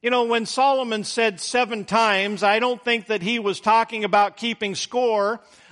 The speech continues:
I think that he's making a profound statement, much like the Lord Jesus said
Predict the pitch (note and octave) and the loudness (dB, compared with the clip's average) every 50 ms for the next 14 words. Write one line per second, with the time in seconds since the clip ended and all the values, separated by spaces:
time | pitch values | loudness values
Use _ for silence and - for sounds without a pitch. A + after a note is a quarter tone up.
0 | - F#3 G3+ G3 - C4 C#4 D4 - - A3+ F3+ G#3 A#3+ A3+ F3 D3 F3+ F#3 F#3+ | -2 0 0 0 2 0 0 0 0 -2 -2 0 0 0 -2 -2 -4 -4 -2 0
1 | A3 B3 C4+ C#4 C#4 C#4 C4+ B3 A#3 A3 G#3+ G3+ G3 - - - B3 B3+ B3 A#3+ | 2 4 4 2 2 0 -2 0 2 2 2 2 2 -2 -2 0 2 2 2 2
2 | - - A#3+ A#3 A3+ A3+ G#3+ - - - B3 B3 B3+ A#3+ G3+ G3+ G3+ G3+ F#3+ - | 2 2 2 2 2 0 -4 -6 -4 0 2 2 2 2 0 -2 -2 -2 -2 0
3 | G#3 A#3 C4+ C#4+ - - A3+ A#3 A3+ A3+ - - A3+ G#3+ G#3 G#3+ A3+ A#3 A3+ G3 | 0 2 2 0 0 -2 0 2 2 2 0 0 -2 0 2 2 2 2 2 0
4 | D3 - - B3+ C4+ C4 B3 - A3 G#3 - - - G#3 G3+ G3+ G3+ A#3 A3+ - | -4 -4 -2 0 0 0 0 -2 -2 -2 -2 -2 0 2 2 4 4 2 0 -6